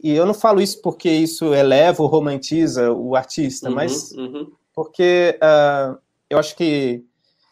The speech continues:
Speaker 1: é, isso só me motiva a continuar, isso só me motiva a pensar a pertinência desses temas, dessas, dessas experiências, sabe? Então,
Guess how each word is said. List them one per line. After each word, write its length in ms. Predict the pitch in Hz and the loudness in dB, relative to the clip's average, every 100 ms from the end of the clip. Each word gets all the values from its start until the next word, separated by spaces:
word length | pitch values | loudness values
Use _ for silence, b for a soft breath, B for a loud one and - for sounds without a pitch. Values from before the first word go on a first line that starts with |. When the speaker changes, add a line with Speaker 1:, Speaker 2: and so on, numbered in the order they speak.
| _ _ - | _ _ -8
Speaker 1:
é, 300 | 139 123 123 | -4 -4 -4
isso 200 | 165 202 | -4 -4
só 560 | - 208 202 240 247 - _ | -2 4 6 6 4 -4 _
me 140 | 160 196 | -4 2
motiva 500 | 202 226 - 202 208 | 0 0 -6 0 0
a 40 | |
continuar, 840 | 214 185 - 202 175 156 165 185 - | 0 -4 -2 0 4 4 4 2 -2
isso 180 | - 185 | -8 0
só 120 | 220 | 0
me 120 | 214 | 2
motiva 400 | 202 180 202 202 | 0 -2 -2 -2
a 20 | |
pensar 480 | 196 180 - 180 190 | -2 -6 2 6 6
a 40 | |
pertinência 800 | 196 190 165 175 160 180 185 196 180 | 4 0 -4 -6 -4 -4 -4 -2 -2
desses 480 | 160 160 151 131 | -2 -6 -8 -10
temas, 580 | - 151 151 190 180 139 | -6 -2 -2 0 -2 -2
dessas, 680 | 143 135 - 135 123 120 - _ | -4 -4 -2 -4 -4 -8 -18 _
dessas 540 | 131 131 - 131 127 | -4 -4 -4 -4 -6
experiências, 1040 | - 147 131 127 127 160 165 151 - 123 - - | -6 -6 -4 -4 -2 -2 -2 -6 -8 -10 -10 -6
sabe? 280 | 180 147 120 | -2 -2 -4
Então, 420 | 117 170 202 | -6 -2 -2